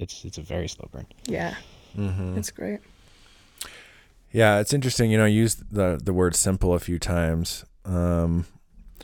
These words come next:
Speaker 3: I think it would be easy to miscategorize simple as,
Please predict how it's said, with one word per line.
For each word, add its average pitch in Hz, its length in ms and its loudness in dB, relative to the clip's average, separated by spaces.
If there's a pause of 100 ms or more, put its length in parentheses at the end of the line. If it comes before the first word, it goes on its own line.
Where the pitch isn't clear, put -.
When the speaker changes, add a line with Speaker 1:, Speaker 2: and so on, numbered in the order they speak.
Speaker 3:
I - 20 -20
think 143 180 0
it 143 40 2
would 110 100 0
be 101 220 0 (100)
easy 104 480 0
to 92 640 0
miscategorize 90 1080 0
simple 85 520 -2
as, 76 680 -4